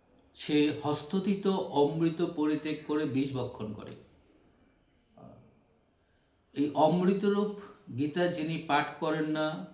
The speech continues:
বা শ্রবণ করেন না, তার,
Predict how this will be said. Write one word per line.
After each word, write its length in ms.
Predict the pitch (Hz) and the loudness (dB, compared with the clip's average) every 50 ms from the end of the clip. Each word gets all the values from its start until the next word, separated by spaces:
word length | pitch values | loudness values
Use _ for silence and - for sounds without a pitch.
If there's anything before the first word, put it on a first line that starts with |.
| - - - | -20 -14 -8
বা 160 | 110 117 113 | -6 -6 -6
শ্রবণ 500 | - - - 143 147 147 156 170 185 180 | -6 -8 0 2 4 4 4 2 2 2
করেন 240 | 175 160 151 151 139 | 2 2 4 6 6
না, 320 | 135 135 127 123 123 - - - - - - _ _ _ _ _ _ _ _ _ _ _ _ _ _ _ _ _ _ _ _ _ _ _ _ _ _ - | 6 6 4 2 -2 -4 -8 -14 -20 -20 -20 _ _ _ _ _ _ _ _ _ _ _ _ _ _ _ _ _ _ _ _ _ _ _ _ _ _ 2
তার, 380 | 147 151 160 170 175 180 180 | 6 8 8 10 8 8 6